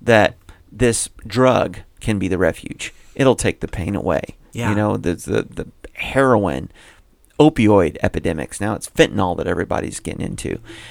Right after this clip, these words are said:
Speaker 1: And there are these drugs or these substances, um, available, cheap, all around,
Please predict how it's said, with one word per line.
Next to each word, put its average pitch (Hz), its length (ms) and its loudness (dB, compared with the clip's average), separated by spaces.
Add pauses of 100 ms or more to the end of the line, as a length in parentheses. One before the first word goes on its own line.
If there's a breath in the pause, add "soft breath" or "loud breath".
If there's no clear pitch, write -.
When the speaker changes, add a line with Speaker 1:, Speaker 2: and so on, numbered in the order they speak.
(140 loud breath)
Speaker 1:
And 117 200 0
there 117 120 8
are 113 100 8
these 117 220 0
drugs 110 520 2
or 110 100 2
these 104 220 -6
substances, 98 1000 -4 (400 loud breath)
um, 98 460 -2 (100)
available, 120 640 0
cheap, 135 600 -4
all 98 160 -4
around, 120 580 -2